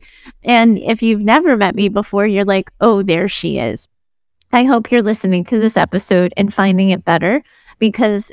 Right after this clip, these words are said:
and if you're not, then it's probably not the show for you, 'cause I could tell you I'm sitting a little bit more comfortably in my chair.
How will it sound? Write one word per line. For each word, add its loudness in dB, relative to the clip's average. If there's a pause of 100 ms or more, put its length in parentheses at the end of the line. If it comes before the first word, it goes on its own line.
and 2
if -2
you're -2
not, -2
then -2
it's -4
probably 0
not 0
the -2
show -2
for -6
you, 0
'cause -2
I 2
could -4
tell 0
you 2
I'm 0
sitting 0
a 0
little 0
bit -2
more -2
comfortably -4
in 0
my 0
chair. -2